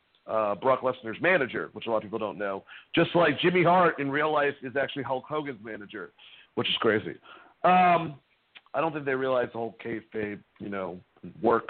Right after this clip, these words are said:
thing. I don't know. Maybe they do. Um, but if that's the case, cool. Um, even if, even if it's, Brock wasn't even supposed to be there, I don't know why you would advertise that you're gonna have him on.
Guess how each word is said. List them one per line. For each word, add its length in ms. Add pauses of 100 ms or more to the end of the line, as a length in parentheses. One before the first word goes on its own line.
(160)
thing. 240
I 140
don't 120
know. 220
Maybe 220
they 120
do. 140 (720)
Um, 440 (1000)
but 240
if 140
that's 220
the 80
case, 300 (1120)
cool. 540 (260)
Um, 440
even 220
if, 140 (120)
even 300
if 160
it's, 140 (400)
Brock 200
wasn't 220
even 160
supposed 280
to 60
be 100
there, 120
I 100
don't 120
know 80
why 240
you 180
would 160
advertise 800 (640)
that 100
you're 120
gonna 160
have 160
him 140
on. 500